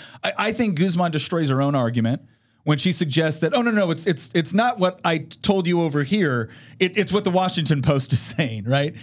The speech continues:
"It's not what I said to this news channel. It's what the Washington Post is saying about my bill," right? "It's what I'm saying about it now that I've had time to gauge the reaction, and now I need to cover my tracks." But here's another person that was working with Delegate Guzman on the bill. So let's go ahead and listen to what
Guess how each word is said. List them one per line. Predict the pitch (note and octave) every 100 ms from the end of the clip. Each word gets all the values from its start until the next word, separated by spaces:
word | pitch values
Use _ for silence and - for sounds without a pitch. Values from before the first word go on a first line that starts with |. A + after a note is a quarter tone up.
| -
"It's | D#3+ D3
not | C4
what | A3 G3+
I | G3 G#3
said | G3 F3+ D#3
to |
this | D3 C#3
news | E3+ E3+ D3+
channel. | E3 C#3+ C#3
It's | C#3+
what | D#3+
the | D#3
Washington | E3 F3 E3 D#3+
Post | C#3 D#3 C#3+
is | C3
saying | C#3 A#2+
about | A#2+ A#2
my | B2+ A2
bill," | A2+ A2 - - _ - -
right? | E3 F#3+
"It's | F3
what | G3 A3
I'm | A3+
saying | G#3+ A3 G3+
about | F#3 F3
it | E3+
now | E3+ G3 F#3
that | D#3+
I've | D3+
had | D3+ E3+ C#3+
time | E3+ D#3+
to | D3
gauge | C#3 E3+ C#3+
the | D3
reaction, | C#3 C#3 D3+ D#3 - A2 G#2 - - - - -
and | D#3+ E3 E3+
now | D#3+ F3+
I | E3+
need | D#3+
to | D3
cover | - D#3+ C#3+
my | A#2+
tracks." | A#2 D3 A2+ - - - - _ _ _ _
But | F3+ G#3 - -
here's | - B3+ A#3+
another | A3 A#3 C#4
person | G#3+ F3+ C#3+ F3+ F3+
that | F#3+ G3
was | F#3 G3 F3
working | F3 D4+ F4+ D4 A#3 D3+
with | D#3 D3+
Delegate | D#3+ D3+ D3
Guzman | C3+ C#3 C#3 C3
on | B2+
the | A#2+
bill. | B2 A2
So | G2+ D#3
let's | F#3+
go | -
ahead | A3+
and | G#3+
listen | F#3+ F#3 G#3+
to | G#3
what | F#3 G3